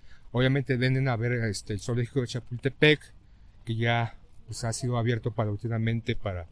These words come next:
después de esta pandemia. Estamos aún en semáforo verde o amarillo, no sé ni qué pinche semáforo estamos. Este, pero bueno, pues es más el recorrido turístico, la zona principal de este complejo,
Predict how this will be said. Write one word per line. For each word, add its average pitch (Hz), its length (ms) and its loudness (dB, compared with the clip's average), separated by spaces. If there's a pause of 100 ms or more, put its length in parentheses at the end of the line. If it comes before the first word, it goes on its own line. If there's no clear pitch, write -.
(160)
después 107 340 -4
de 110 60 -2
esta 104 180 -6
pandemia. 127 500 -2
Estamos 101 480 -8 (100)
aún 107 200 -4 (540)
en 107 120 -4
semáforo 107 540 -2
verde 113 320 4
o 110 100 2
amarillo, 95 400 0
no 120 100 -2
sé - 180 -4
ni 120 120 0
qué 120 120 -4
pinche 110 440 -4
semáforo 101 360 -4
estamos. 104 560 -6 (580)
Este, 117 360 -2
pero 131 240 2
bueno, 190 320 4
pues - 360 -8 (260)
es 160 260 0
más 175 460 4 (360)
el 139 160 2
recorrido 147 500 6
turístico, 180 760 2 (140)
la 123 120 0
zona 139 320 0
principal 127 720 0
de 120 80 0
este 110 340 -4 (480)
complejo, 123 680 2